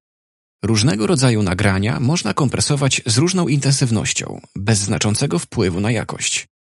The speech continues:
Przykładowo nagrania lektorskie głosu ludzkiego można śmiało zapisywać w niższym bitrate, na przykład sto dwadzieścia osiem kilobitów na sekundę, ale już muzykę instrumentalną najmniej dwieście pięćdziesiąt sześć kilobitów na sekundę.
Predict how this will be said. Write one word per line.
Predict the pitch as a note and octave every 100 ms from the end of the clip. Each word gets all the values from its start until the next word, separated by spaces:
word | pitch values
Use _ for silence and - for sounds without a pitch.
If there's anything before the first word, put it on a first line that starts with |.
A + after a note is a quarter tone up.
| _ _ -
Przykładowo | - A#2+ A2+ C#3+ E3+ E3 C3+
nagrania | A2+ A2 A2+ D#3+ F3
lektorskie | C#3+ G#2 - G#2 - - D3
głosu | A#2 C#3 -
ludzkiego | A2+ D#2 - G#2+ - D#2+ E2+
można | - C3+ C3 C3
śmiało | - E3+ F#3+
zapisywać | D#3+ A#2 A#2+ D3+ C3+ B2+
w | G#2
niższym | C#3 F3+ - D#3
bitrate, | B2 A2+ - G#1+ - -
na | - G2
przykład | - F#3 F3+ C3
sto | - -
dwadzieścia | E3+ D3 A2+ C3 -
osiem | C2+ - B2
kilobitów | - C#3 A2 - -
na | -
sekundę, | - C3+ D3 F#2 - - _ _
ale | - F#2+
już | F#2+ F#2
muzykę | G#2 G2+ - A2+
instrumentalną | E2+ - - B1 - D3 D3+ C#3 C3
najmniej | G2+ A#2 A2 C3 D3 A2+
dwieście | C3 F#3+ -
pięćdziesiąt | - D3 - A#2
sześć | - - -
kilobitów | - D3 F2 - -
na |
sekundę. | D#2+ - - D#2+ -